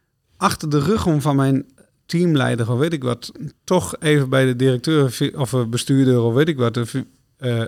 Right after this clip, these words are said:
eh, mijn verhaal kwijt kan, daarmee, eh, indirect heb je ook een beetje aan autoriteit aan je teamleider.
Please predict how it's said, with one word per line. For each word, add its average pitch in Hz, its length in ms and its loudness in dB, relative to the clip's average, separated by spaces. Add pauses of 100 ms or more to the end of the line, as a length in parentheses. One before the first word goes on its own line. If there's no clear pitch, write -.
(120)
eh, 123 80 0
mijn 123 220 2
verhaal 143 340 -2
kwijt 110 320 -4
kan, 135 320 -2 (500)
daarmee, 135 600 0 (540)
eh, 135 220 -4 (200)
indirect 147 540 -2
heb 143 160 -6
je - 100 -8
ook 208 180 -4
een 143 80 0
beetje 180 440 -2
aan 139 220 -4
autoriteit 135 680 -2
aan 135 160 0
je 127 200 -2 (360)
teamleider. 123 640 0